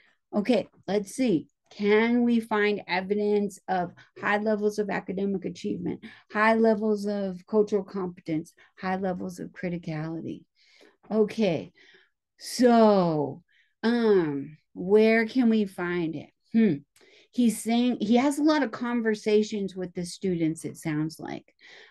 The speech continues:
Um, in both cases with Mister Crenshaw and Mister Hayes, both of them have a lot of care for their students. And they demonstrate it maybe different than I do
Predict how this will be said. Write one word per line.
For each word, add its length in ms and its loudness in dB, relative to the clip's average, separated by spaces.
Um, 320 6
in 240 6
both 340 4
cases 480 4
with 220 -6
Mister 320 -2
Crenshaw 640 -2
and 140 -2
Mister 240 -4
Hayes, 520 0
both 360 4
of 200 2
them 580 0
have 200 -6
a 60 -4
lot 320 -2
of 160 -6
care 680 2
for 120 -6
their 220 -2
students. 640 -2
And 240 2
they 160 2
demonstrate 840 4
it 160 0
maybe 360 -2
different 460 -2
than 320 -6
I 260 0
do 340 2